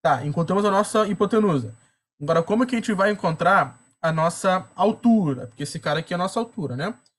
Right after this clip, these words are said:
A gente vai usar o teorema do A H é igual a B C. A hipotenusa vezes a altura é igual ao produto dos catetos. Então, vamos lá. Quem é a hipotenusa?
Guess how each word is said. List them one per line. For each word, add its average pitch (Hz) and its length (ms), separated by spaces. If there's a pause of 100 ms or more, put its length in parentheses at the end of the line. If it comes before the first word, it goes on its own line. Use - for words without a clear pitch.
(420)
A 151 40
gente 151 180
vai 160 200
usar 170 460 (300)
o 165 80
teorema 170 400
do 165 180
A 160 200
H 160 420
é 180 80
igual 160 220
a - 20
B 156 160
C. 143 340 (520)
A 139 60
hipotenusa 165 760
vezes 143 300
a 147 40
altura 175 420
é 202 40
igual 180 180
ao 180 80
produto 160 340
dos 175 160
catetos. 151 720
Então, 156 140
vamos 170 140
lá. 113 220 (920)
Quem 220 220
é 208 40
a 202 40
hipotenusa? 202 840